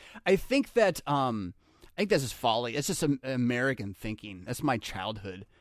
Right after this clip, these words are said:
You know, that, it's, that's T V talking through me about the Bible. Um, th-, the real important thing to do is to acknowledge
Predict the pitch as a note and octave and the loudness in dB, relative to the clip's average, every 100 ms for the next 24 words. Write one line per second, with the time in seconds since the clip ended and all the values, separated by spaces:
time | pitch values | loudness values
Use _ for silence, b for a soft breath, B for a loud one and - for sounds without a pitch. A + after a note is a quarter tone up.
0 | b - A2+ B2+ A#2 B2+ - C#3 C3+ - | b -4 0 0 -2 -4 -2 -4 -4 -4
1 | D#3+ C#3 C#3 - B2 B2 B2 A2 A#2 B2 | -4 0 -2 -2 -2 0 -2 -2 -2 -2
2 | B2 G#2 A2 A#2+ F#2 F2 G2 E2+ D#2+ - | 0 0 -2 -4 -8 -8 -8 -6 -10 -14
3 | b b b b - A2+ A2+ G#2+ G2 - | b b b b -6 -2 -2 -2 -6 -12
4 | _ _ _ _ _ _ D3 - D3+ D#3 | _ _ _ _ _ _ -14 -10 -2 0
5 | D#3 C4 D#4 A3+ - G3+ F#3 D3+ E3+ D3+ | 4 4 6 6 4 4 2 2 2 0
6 | A#2+ C3+ F3+ C#3 C3 - - D3+ C3+ B2 | 0 4 4 4 -2 -4 -2 0 0 0
7 | C3 F3 D#3+ G#2+ A#2 - | 2 2 2 -2 -8 -12